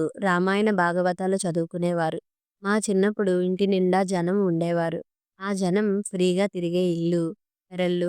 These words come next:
ఉండేవి. మనవలతో ఆడుకుంటూ, కోడళ్ళు పని చేసుకుంటే చంటి పిల్లల్ని ఆడించేవారు.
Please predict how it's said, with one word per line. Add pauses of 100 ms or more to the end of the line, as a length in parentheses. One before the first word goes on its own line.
ఉండేవి. (360)
మనవలతో (100)
ఆడుకుంటూ, (220)
కోడళ్ళు
పని
చేసుకుంటే (120)
చంటి
పిల్లల్ని
ఆడించేవారు.